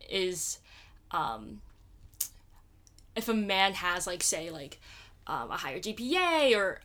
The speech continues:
more, um, <laughs> a more experienced resume,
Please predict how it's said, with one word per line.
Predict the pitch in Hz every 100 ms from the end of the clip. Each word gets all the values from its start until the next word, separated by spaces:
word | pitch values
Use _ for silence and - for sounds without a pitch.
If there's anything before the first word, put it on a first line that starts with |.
| -
more, | 214 202 196 190 185 185 - -
um, | 180 175 165 175 - -
<laughs> | - - -
a |
more | 233 247 247
experienced | 233 - - 240 233 233 165
resume, | 214 226 240 214 185 175